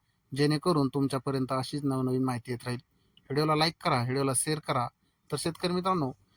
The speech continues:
कापसाचा नवा हंगाम सुरू होण्याच्या तोंडावर भावात मागील पंधरा दिवसामध्ये तीन टक्क्यांनी सुधारणा झाली आहे. देशात कापसाचा उपलब्ध असलेला साठा कमी झाला आहे. देशातील कापूस लागवड दहा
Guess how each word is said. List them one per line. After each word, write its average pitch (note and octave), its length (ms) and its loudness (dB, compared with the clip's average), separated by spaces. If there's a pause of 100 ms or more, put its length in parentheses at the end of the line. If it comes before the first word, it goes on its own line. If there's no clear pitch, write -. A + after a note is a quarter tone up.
(340)
कापसाचा E3 420 2
नवा E3+ 200 6
हंगाम D#3 260 2
सुरू D#3+ 220 -2
होण्याच्या D3+ 400 0
तोंडावर D3+ 340 2 (220)
भावात C3 380 2
मागील C#3 340 0
पंधरा C#3 220 2
दिवसामध्ये C#3+ 560 0
तीन C3+ 240 0
टक्क्यांनी C3 400 -2
सुधारणा B2+ 340 0
झाली A#2+ 220 0
आहे. A#2+ 100 -2 (580)
देशात D3+ 380 2 (180)
कापसाचा D3 420 -2
उपलब्ध D3+ 420 0
असलेला D3 400 2
साठा C#3+ 320 2
कमी D#3 320 0 (1000)
झाला C3+ 240 6
आहे. C3+ 180 4
देशातील D3 500 2
कापूस D3+ 400 2
लागवड D#3 400 4
दहा C3 240 0